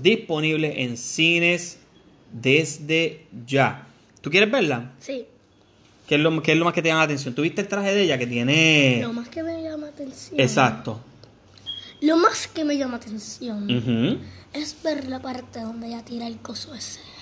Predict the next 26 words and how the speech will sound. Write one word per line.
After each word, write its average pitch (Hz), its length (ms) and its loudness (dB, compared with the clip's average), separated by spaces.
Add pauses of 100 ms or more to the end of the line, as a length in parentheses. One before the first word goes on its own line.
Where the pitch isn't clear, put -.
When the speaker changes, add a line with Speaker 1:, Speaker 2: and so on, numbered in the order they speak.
(160)
Speaker 1:
¿Y 139 100 2
tú 143 80 4
viste 143 180 2
qué 185 80 2
brutal? 190 300 4
Ella 131 180 4
tiene, 151 220 0 (160)
ella 131 160 2
tiene 135 260 2
alas, 127 300 2
puede 127 180 6
volar, 123 500 2
inclusive 143 480 2
ella 135 160 4
tiene 160 200 0
rayos 151 340 2
láser 131 340 -2
y 135 180 0
dispara - 220 -2
Speaker 2:
Sí, 330 60 6
Speaker 1:
y - 20 2
Speaker 2:
porque 349 160 2
Speaker 1:
todo. - 160 6
Speaker 2:
ella 359 380 4
es - 260 -4 (380)
una, 294 680 -2